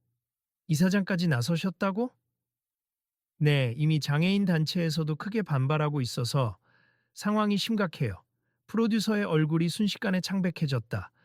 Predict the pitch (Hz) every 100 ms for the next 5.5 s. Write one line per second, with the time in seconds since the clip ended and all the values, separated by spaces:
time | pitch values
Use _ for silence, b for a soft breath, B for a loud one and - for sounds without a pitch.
0 | b b - 156 175 170 170 170 - 202
1 | 202 185 175 175 - 220 - 190 139 123
2 | 160 151 135 123 139 117 B B B 156
3 | 143 151 165 160 160 117 117 117 147 127
4 | 110 - 87 - _ _ _ _ _ _
5 | _ - 190 180 165